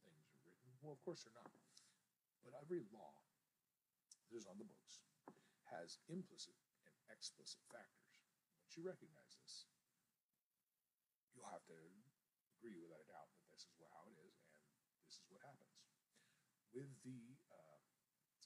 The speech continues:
issues of, let's just use a simple one that people all know and understand, quite easy. Pretty much every state in the union has,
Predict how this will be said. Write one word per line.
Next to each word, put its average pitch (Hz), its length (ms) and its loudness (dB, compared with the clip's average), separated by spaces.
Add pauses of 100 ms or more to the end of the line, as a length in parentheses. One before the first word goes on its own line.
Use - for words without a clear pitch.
(380)
issues 117 480 0
of, 104 160 -8
let's 165 160 4
just - 160 4
use 107 160 -4
a - 20 -4
simple - 320 -2
one 82 140 -12
that - 100 -20
people - 300 -14
all 104 260 0
know 87 160 -12
and 80 140 -14
understand, - 400 -16 (420)
quite - 220 -2
easy. 82 320 -8 (680)
Pretty 123 140 -2
much 101 160 0
every 78 160 -4
state 87 320 2
in 80 80 -4
the 76 160 -8
union 143 260 0 (220)
has, - 340 -2